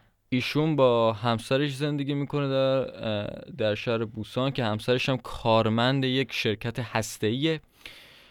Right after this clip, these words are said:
اه، هایجون کلاً یک آدمیه که بسیار به کارش وابسته است، یعنی یه حالت اعتیاد به کار داره، ورکاهولیکه.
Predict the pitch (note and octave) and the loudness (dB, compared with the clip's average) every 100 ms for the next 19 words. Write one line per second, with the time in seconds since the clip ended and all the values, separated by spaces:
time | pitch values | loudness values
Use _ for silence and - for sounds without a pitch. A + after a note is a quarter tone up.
0 | _ - A#2 A#2+ A2+ A2 _ - A2+ A#2+ | _ -2 2 2 2 -2 _ -18 -4 2
1 | C#3+ C#3+ D#3+ D3 C#3 C#3+ D3 - A#2 A#2 | 4 4 2 4 4 4 0 0 2 2
2 | B2 C#3 D3 D3 - C#3 A#2+ A2+ A2 - | 2 0 -2 -4 -4 -6 -4 -4 -4 -6
3 | - A2 B2 C3+ A#2+ G#2+ A#2+ B2 B2 - | -6 0 2 2 0 -4 -2 -2 -2 0
4 | G#2+ G2+ G2+ - A#2+ C#3 C#3 - - _ | 0 2 -2 -2 0 0 -4 -12 -16 _
5 | - G2+ A2 A2 G#2 G#2+ A#2+ A#2 A2+ A2 | -8 -4 0 0 0 -2 0 2 2 -2
6 | - _ _ _ _ _ _ _ - - | -8 _ _ _ _ _ _ _ -14 0
7 | B2 A#2 - A2+ A#2+ A#2 A2 - A2+ B2 | 2 2 -2 0 2 2 -2 0 0 2
8 | C3 B2+ A2+ G#2 - G2+ G#2 - G#2+ A2+ | -2 -2 -2 -4 -2 -4 -4 -8 -6 -4
9 | A#2 - D#3 | -4 -2 -4